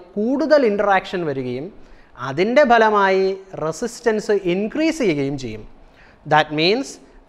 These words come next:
resistance of a conductor increases with increase in temperature. അപ്പോൾ ഇത്തരം ഫാക്ടേഴ്സിനെയാണ് നമ്മുടെ മെറ്റാലിക് കണ്ടക്ഷൻ ഡിപ്പെൻഡ് ചെയ്യുന്നത്.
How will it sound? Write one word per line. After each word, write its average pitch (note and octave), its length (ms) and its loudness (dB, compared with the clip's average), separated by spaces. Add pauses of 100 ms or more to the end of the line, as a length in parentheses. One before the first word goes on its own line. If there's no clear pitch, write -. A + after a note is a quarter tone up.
(160)
resistance D#4 580 -4 (100)
of B3+ 80 -6 (100)
a - 100 -4
conductor F#3 540 -2 (260)
increases C#4 640 -4 (120)
with D3+ 160 -6 (380)
increase G3 520 -2
in C#4 60 -2 (340)
temperature. B2 560 -10 (640)
അപ്പോൾ E4 200 -4
ഇത്തരം F4 320 2 (120)
ഫാക്ടേഴ്സിനെയാണ് A#3 1000 2 (120)
നമ്മുടെ E3 260 0 (180)
മെറ്റാലിക് A3+ 520 0
കണ്ടക്ഷൻ E3 380 -2 (200)
ഡിപ്പെൻഡ് D#3 380 -2
ചെയ്യുന്നത്. A2+ 320 -8